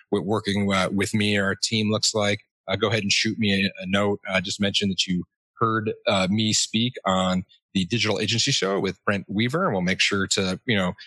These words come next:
not only prioritize you with a, uh, a strategy call, but also, um, you know, give you a good Digital Agency Show discount on any services and fees.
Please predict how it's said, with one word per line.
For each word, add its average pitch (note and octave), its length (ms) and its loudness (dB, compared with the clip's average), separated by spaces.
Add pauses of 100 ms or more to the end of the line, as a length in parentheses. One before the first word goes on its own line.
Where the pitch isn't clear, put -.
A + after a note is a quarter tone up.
(120)
not G#2+ 80 2
only G#2 180 0
prioritize G#2 720 -2
you G2 260 0
with G2 320 -2
a, F#2 280 2
uh, F2+ 260 2 (340)
a F#2+ 120 2
strategy C3 340 0
call, C3+ 300 0
but A#2 200 -4
also, G2 500 0 (260)
um, F#2+ 500 2
you A2+ 80 2
know, F#2+ 80 2
give F#2 180 -2
you F#2 280 0
a G#2+ 80 -2
good F#2+ 340 -2 (300)
Digital G#2 340 0
Agency - 360 0
Show F2+ 340 0
discount E2+ 580 -2
on F2 140 0
any F2 160 2
services - 680 0
and F2+ 160 -4
fees. - 320 -2